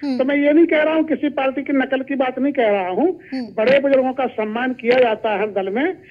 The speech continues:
Speaker 2: लेकिन बड़े बुजुर्गों की कई बातें हमको जब लगता है कि एक हम नए दौर में चल रहे हैं, नए दौर की राजनीति का मिजाज अलग है, तो उसमें निश्चय कुछ परिवर्तन जरूरी हो जाते हैं।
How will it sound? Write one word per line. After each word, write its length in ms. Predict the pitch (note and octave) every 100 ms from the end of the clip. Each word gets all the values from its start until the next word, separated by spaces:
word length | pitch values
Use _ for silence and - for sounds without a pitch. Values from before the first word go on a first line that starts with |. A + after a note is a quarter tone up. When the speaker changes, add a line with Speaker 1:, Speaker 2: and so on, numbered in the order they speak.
| - -
Speaker 2:
लेकिन 280 | A#3+ C4+ C#4
बड़े 320 | F#3+ A3+ C#4
बुजुर्गों 460 | C4 C4 B3+ B3 B3+
की 220 | C#4 C#4+
कई 280 | C#4+ B3 C4
बातें 320 | A#3 A3 C#4
हमको 360 | G3+ A#3 A3+
जब 200 | C4 B3+ G#3
लगता 440 | G#3+ - C4 A3+
है 60 | B3+
कि 300 | B3+ A#3+ B3
एक 160 | A#3+ A3
हम 280 | A#3 A#3 - - - G#3
नए 240 | A3 C4
दौर 260 | C4 B3 A#3+
में 120 | B3
चल 180 | A#3+ B3
रहे 280 | A#3 A#3+
हैं, 80 | B3
नए 200 | A#3+ A#3+
दौर 260 | A#3+ A#3+ A#3+
की 160 | B3
राजनीति 500 | B3 A3 G#3 A#3+ B3
का 180 | A#3+ A#3
मिजाज 340 | A3 G#3+ A#3 A#3
अलग 300 | A3 C4+ G3
है, 160 | G#3+ C4 - - _
तो 140 | C4+ C4
उसमें 220 | C4 D4
निश्चय 480 | C#4+ G#3 D#4 D#4 E4+
कुछ 120 | D#4+
परिवर्तन 520 | - C4 C#4+ C4+ C#4+ C4
जरूरी 260 | B3+ D4+
हो 120 | D4+
जाते 340 | C#4+ C#4+ C#4 C#4+
हैं। 360 | B3 A#3 -